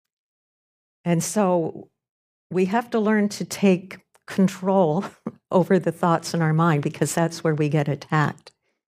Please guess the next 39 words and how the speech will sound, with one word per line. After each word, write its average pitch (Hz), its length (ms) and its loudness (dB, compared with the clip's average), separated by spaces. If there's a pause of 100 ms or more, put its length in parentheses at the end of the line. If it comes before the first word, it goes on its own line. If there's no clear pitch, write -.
(580)
And 160 100 -4
so 175 140 0
this 220 260 -2
was 247 220 -2
reminding 185 640 0
me 147 160 0
of 147 140 -2
all 156 220 2
of 151 160 -4
this, 160 260 0
that 160 180 0
Jesus' 226 580 -2
will 160 300 2
for 156 240 -4
us 143 320 -6 (260)
is - 280 0
peace - 600 -2
and 180 160 0
not 180 200 0
to 202 60 -4
be 190 140 0
troubled. 202 500 0 (360)
His 277 200 -2
disciples 226 600 -2
were 180 80 -2
gonna 165 180 0
face 175 300 0
something 165 420 -2
very 180 320 0
difficult. 160 680 -4 (300)
We 196 180 -2
may 233 200 0
be 196 140 -2
facing 175 500 -2
things 160 340 0
that 165 100 0
are 160 100 2
very 151 300 0
difficult, - 680 -6